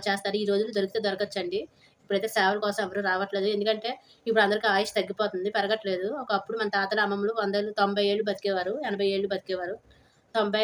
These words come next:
వంద ఏళ్ళు బతికేసేవారు. ఇప్పుడు మనం ముప్పై ఏళ్ళు బతకడం కూడా కష్టంగా ఉంది. ఒకవేళ ముప్పై ఏళ్ళు దాటితే అనారోగ్య సమస్యలు వచ్చేస్తున్నాయండి ప్రతి ఒక్కరికిని, ఆడేటి మగటి ఇద్దరికీనండి. ఆడవాళ్ళు మగవాళ్ళని నేను ఇక్కడ చెప్పట్లేదు, ఆడవాళ్ళు కూడా వ్యసనాలు అలవాటు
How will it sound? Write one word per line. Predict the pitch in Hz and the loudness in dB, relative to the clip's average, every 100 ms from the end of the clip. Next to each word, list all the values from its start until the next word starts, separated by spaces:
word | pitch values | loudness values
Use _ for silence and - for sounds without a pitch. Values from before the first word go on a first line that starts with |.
| 233 | 0
వంద | 226 202 | 0 2
ఏళ్ళు | 202 214 | 2 0
బతికేసేవారు. | 196 208 208 196 185 226 | -2 -2 -2 0 0 -2
ఇప్పుడు | 226 | -2
మనం | 220 208 | -2 -2
ముప్పై | 208 214 | -2 0
ఏళ్ళు | 208 202 | 2 2
బతకడం | 202 202 202 | -2 -2 -2
కూడా | 208 | -2
కష్టంగా | 226 208 220 | -2 -2 -2
ఉంది. | 214 | -2
ఒకవేళ | 214 226 | 0 2
ముప్పై | 220 208 | 2 2
ఏళ్ళు | 208 214 | 0 2
దాటితే | 208 208 | 0 0
అనారోగ్య | 262 220 214 214 208 | 0 0 0 0 -2
సమస్యలు | 208 202 - 196 | -2 -4 -2 -4
వచ్చేస్తున్నాయండి | 190 196 202 190 180 | -2 -4 -2 -4 -2
ప్రతి | 202 196 202 | -4 -2 -2
ఒక్కరికిని, | 190 185 - 185 254 - _ - _ | -2 -8 -6 -6 -6 -10 _ -20 _
ఆడేటి | 202 202 202 202 | 4 6 6 4
మగటి | 226 196 196 208 185 190 | 2 2 2 2 0 -4
ఇద్దరికీనండి. | 185 214 220 226 190 190 302 - - 202 | 0 0 2 0 0 0 -4 -8 -2 4
ఆడవాళ్ళు | 202 208 202 214 202 | 6 6 4 4 2
మగవాళ్ళని | 190 202 214 | 2 2 2
నేను | 214 190 | 0 -2
ఇక్కడ | 185 | -4
చెప్పట్లేదు, | 185 196 190 190 190 285 - _ - | -4 -4 -4 -4 -4 -6 -8 _ -10
ఆడవాళ్ళు | 196 196 208 220 | 2 4 6 6
కూడా | 214 226 | 4 2
వ్యసనాలు | 233 226 233 226 | 0 0 2 4
అలవాటు | 226 | 4